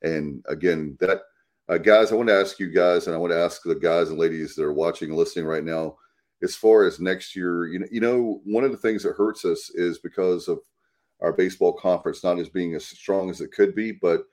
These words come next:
with the baseball teams we have coming in, don't you guys think that,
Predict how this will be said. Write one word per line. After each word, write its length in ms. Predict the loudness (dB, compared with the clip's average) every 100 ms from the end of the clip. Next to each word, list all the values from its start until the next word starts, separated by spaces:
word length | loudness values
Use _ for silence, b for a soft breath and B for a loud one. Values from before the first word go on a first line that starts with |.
| _ _ _ 0
with 160 | 2
the 60 | 4
baseball 500 | 4 4 2 0 0
teams 320 | 0 -4 -2
we 100 | 2
have 120 | 2
coming 320 | 0 -4 -2 -2
in, 220 | -2 0
don't 180 | -2 0
you 60 |
guys 340 | 2 4 2 -2
think 300 | -4 -4 -2
that, 300 | 0 0